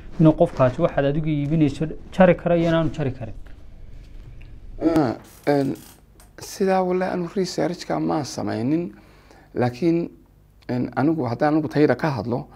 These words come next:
Speaker 2: markii aan halkan imanayay, een, wuxuu ahaa fikirkaygu inaanan raadsano dad waaweyn aanan raadsanin. Laakiin waxaan is idhi anigu inaad qof kasta, ninka dhalinyarta ee labada boqol, saddex boqol oo dollar qaata,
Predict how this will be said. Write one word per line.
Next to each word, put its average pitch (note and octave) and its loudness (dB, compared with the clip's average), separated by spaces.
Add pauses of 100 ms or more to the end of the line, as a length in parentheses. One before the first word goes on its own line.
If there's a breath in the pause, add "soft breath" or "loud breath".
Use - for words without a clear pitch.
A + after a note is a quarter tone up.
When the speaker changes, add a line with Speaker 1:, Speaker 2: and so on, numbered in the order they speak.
(320 loud breath)
Speaker 2:
markii D3+ 2
aan A2 0
halkan C3 0
imanayay, B2+ 0 (560 soft breath)
een, A2 0
wuxuu - -4
ahaa G#2+ -4
fikirkaygu A2+ -4 (380 soft breath)
inaanan B2+ 0
raadsano B2+ -4
dad C3+ 4
waaweyn A2+ 2
aanan A2 -2
raadsanin. - -12 (460 loud breath)
Laakiin A2+ 0
waxaan - -4
is - -6
idhi F2 -2
anigu B2 -4
inaad A#2 0 (100)
qof D#3 2
kasta, F2+ -8 (440 soft breath)
ninka B2 -4
dhalinyarta A#2+ -2
ee - -2
labada A2+ 0
boqol, G#2 -2
saddex G#2+ -6
boqol G2+ -2
oo G#2+ 0
dollar A2+ -2
qaata, - -8